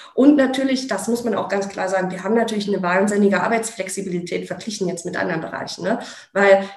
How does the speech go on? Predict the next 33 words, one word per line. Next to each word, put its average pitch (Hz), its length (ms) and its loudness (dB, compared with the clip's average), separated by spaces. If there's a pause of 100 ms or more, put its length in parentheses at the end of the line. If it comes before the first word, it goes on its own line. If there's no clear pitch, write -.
gerade 185 300 -2
jetzt - 400 -4
bei 185 100 0
mir 208 200 6
sind 226 180 4
aktuell 202 320 4
wirklich 233 260 4
alle 214 140 4
im 202 140 4
Homeoffice. 277 500 4
Wir 202 80 -2
haben 202 120 4
ein - 40 4
Büro 220 280 6
im 320 100 8
Normalfall, 277 640 4
wo 220 160 2
alle 214 240 0
da 208 180 2
sind, 294 300 2 (320)
äh, 226 140 8
fast - 360 0
alle 285 180 4
da 262 220 4
sind, 294 160 2
muss 285 140 0
man 262 100 0
dazu 262 260 -2
sagen. 254 400 -2
Ein - 200 -10
paar 202 100 -4
kleine 190 300 -4
Ausnahmen, 254 400 -2